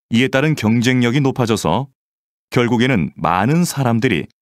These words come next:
첨단 의료 기술의 혜택을 누릴 수 있습니다. 게다가 국내 병원의 해외 진출이 가능해져서 의료 산업으로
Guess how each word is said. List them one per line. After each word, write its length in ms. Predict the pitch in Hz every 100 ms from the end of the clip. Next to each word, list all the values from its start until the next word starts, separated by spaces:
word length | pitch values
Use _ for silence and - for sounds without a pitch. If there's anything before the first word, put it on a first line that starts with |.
| _ -
첨단 420 | - 151 165 175
의료 260 | 135 127
기술의 520 | 113 104 - 98 120 131
혜택을 680 | 160 151 - 139 160 160
누릴 300 | 107 113 110
수 120 | -
있습니다. 540 | 160 - 82 76 71 - _ _ _ _ _ _ _ _ _ _ _ _ _ _ _ _
게다가 420 | 127 120 123 87 -
국내 380 | 131 135 147
병원의 460 | 151 131 135 139 147
해외 340 | - 170 165 165
진출이 460 | 160 147 - 160
가능해져서 800 | 156 120 110 101 87 85 71 104 - _ _ _ _ _ _
의료 340 | 101 113 143 180
산업으로 680 | - 143 123 117 107 60